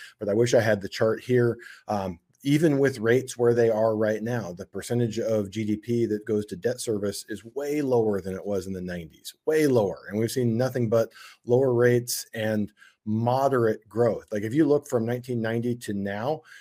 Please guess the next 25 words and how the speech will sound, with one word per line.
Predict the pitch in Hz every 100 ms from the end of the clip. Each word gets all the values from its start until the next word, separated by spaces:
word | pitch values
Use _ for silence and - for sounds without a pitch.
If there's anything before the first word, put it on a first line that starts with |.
| - -
we | 120 139
have | 143 123
below | 110 110 120 123
trend | 123 127 117 110 -
growth | 113 127 107 104
relative | 101 113 107 113 101
to | 101
the | 95
first, | - 107 104 -
you | 101
know, | 98 95 90 _ _ -
the, | 104 98 87
the | 95
prior | - - 135 117 117
fifty | 120 110 107
to | 92
sixty | - 104 -
years. | 87 110 123 73 - - - -
We're | 120
not | 127
seeing | - 139 117 107
three, | 107 107
four, | 110 104
five | - 101 101 -
percent | 92 98